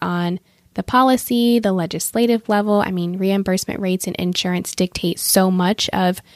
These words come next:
what we get paid, but that stuff won't happen overnight. So I'm here to show you now exactly how to land a position that will allow you to get out of debt,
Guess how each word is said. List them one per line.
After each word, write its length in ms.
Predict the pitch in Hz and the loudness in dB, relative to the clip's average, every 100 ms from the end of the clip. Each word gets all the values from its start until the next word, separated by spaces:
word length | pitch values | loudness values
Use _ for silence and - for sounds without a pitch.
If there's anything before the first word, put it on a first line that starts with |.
| - _ | -20 _
what 180 | - 175 | 0 2
we 140 | 180 | 2
get 180 | 180 - | 2 -2
paid, 460 | - 180 180 262 - _ _ _ - - - | -2 0 2 2 0 _ _ _ -20 -20 -2
but 120 | 196 | 0
that 220 | 220 226 | 0 -2
stuff 280 | - 330 349 | 0 0 -2
won't 300 | 208 196 220 | -4 -2 -2
happen 440 | - 185 - 180 - | -4 -6 -2 -4 -2
overnight. 680 | 175 175 170 - - - - _ _ _ _ - | -4 -4 -8 -10 -10 -12 -18 _ _ _ _ -10
So 520 | - 202 190 185 - - | 0 2 4 4 0 0
I'm 220 | 262 370 | 2 4
here 160 | 302 262 | 4 2
to 100 | 240 | 2
show 180 | - | 0
you 200 | 196 185 | 0 0
now 760 | 180 180 190 226 247 220 180 - | -2 -2 -4 -2 -2 0 0 -2
exactly 680 | - 196 196 214 233 262 330 | -4 -6 -2 0 0 -2 -4
how 300 | 302 233 220 | -4 -2 -2
to 180 | 208 - | -2 -4
land 480 | 196 180 180 180 180 - _ _ _ _ | -2 0 0 0 -4 -8 _ _ _ _
a 100 | 202 | 0
position 500 | 220 220 226 - 339 | 4 4 4 4 4
that 300 | 330 320 - | 4 4 2
will 240 | 214 254 | 0 2
allow 200 | 254 214 | 2 2
you 160 | 226 233 | 2 2
to 60 | 214 | 0
get 180 | 196 | 0
out 100 | 190 | 0
of 160 | 190 - | 0 -2
debt, 300 | 185 180 - | -6 -6 -8